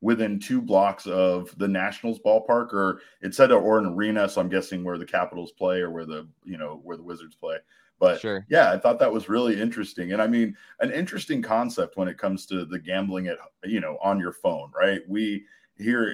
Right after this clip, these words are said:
Speaker 1: at Arizona, we have the ability to just do it wherever, right? So
Speaker 2: Yeah.
Speaker 1: I, I just, I just thought that's interesting because it feels like what they're trying to do is make you use it a bit more responsibly. Like,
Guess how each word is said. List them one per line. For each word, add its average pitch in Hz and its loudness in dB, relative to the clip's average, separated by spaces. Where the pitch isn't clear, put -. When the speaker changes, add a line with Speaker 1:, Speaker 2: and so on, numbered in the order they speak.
Speaker 1:
at 95 -2
Arizona, 101 4
we 87 -6
have 87 0
the 90 -4
ability 87 -4
to 87 -8
just 90 -10
do 90 -2
it 98 -8
wherever, 87 -4
right? 87 -2
So 85 -2
Speaker 2:
Yeah. 113 4
Speaker 1:
I, 113 8
I 127 4
just, 123 -2
I 120 4
just 139 2
thought 139 12
that's 127 8
interesting 117 0
because 107 -2
it 107 -4
feels 143 4
like 110 6
what 117 2
they're 117 2
trying 151 2
to 110 0
do 110 4
is 98 -4
make 101 -2
you 101 -2
use 117 2
it 101 0
a 95 0
bit 107 -2
more 110 4
responsibly. 95 -2
Like, 85 -4